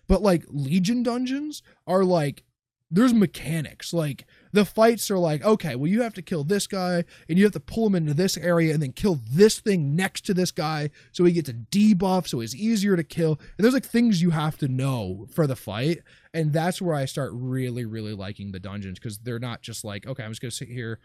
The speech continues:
one, one, two, one." It's like, "All right, I'm actually actively participating in this,"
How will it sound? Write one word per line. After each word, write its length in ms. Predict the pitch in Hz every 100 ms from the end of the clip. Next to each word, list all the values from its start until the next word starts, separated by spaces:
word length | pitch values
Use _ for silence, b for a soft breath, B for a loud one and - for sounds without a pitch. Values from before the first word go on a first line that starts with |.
| b b b
one, 640 | 107 113 110 104 101 107 104 -
one, 720 | 110 113 113 101 98 92 95 - -
two, 760 | - - 117 104 98 92 92 104 _ _ _ _ _ _
one." 920 | - 98 101 107 98 95 95 90 95 120 _ _ _ _ _ _
It's 140 | 156 156
like, 140 | 160
"All 140 | 220 214
right, 180 | 135 -
I'm 240 | 170 220
actually 440 | 170 180 165 156 -
actively 460 | 160 160 160 143
participating 800 | 123 127 - 175 - 143 98 95
in 160 | 92 87
this," 320 | 87 80 -